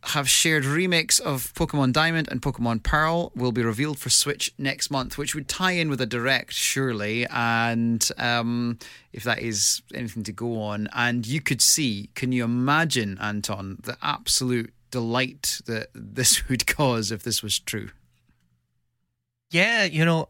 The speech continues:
Speaker 2: it's not quite on the same level, but you know when there's that slight phase when everybody who doesn't like Animal Crossing was tired of people begging for Animal Crossing?
Speaker 1: Mm-hmm.
Speaker 2: Same with Super Smash Bros. And,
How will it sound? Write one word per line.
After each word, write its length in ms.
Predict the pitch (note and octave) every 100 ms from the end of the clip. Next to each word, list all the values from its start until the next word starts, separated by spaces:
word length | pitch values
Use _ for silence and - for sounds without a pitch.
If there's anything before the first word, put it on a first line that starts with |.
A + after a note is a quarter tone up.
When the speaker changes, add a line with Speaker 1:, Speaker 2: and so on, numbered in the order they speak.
| -
Speaker 2:
it's 180 | E3 -
not 240 | A#3+ -
quite 280 | - F#3 G3+
on 100 | F#3
the 60 | D#3+
same 280 | - F3 D3+
level, 320 | C#3+ E3 F#3+
but 220 | D3 C#3
you 80 | D#3+
know 80 | G3
when 180 | F#3
there's 280 | E3+ D#3 C#3
that 140 | C#3+ -
slight 300 | - D#3 -
phase 380 | C3+ C#3 D3
when 140 | C#3+ B2+
everybody 580 | B2+ - C#3 C#3+ C#3+ C3+
who 160 | C3
doesn't 340 | - C3+ B2+ C#3
like 200 | C3 -
Animal 280 | A#2+ B2+ B2+
Crossing 500 | - C3+ - C#3 C3
was 180 | C3 -
tired 340 | - A#2+ B2+
of 80 | C3
people 240 | C3+ C3
begging 360 | - A#2+ B2+ B2
for 220 | A2+ -
Animal 260 | A#2 B2 B2+
Crossing? 440 | - C3 - C3
Speaker 1:
Mm-hmm. 220 | B2+ A2+ G#2+
Speaker 2:
Same 220 | A#3 A3
with 120 | D#3+
Super 300 | - D#3+ B2+
Smash 360 | - C#3+ C3+ -
Bros. 380 | B2 A2 G#2
And, 160 | A2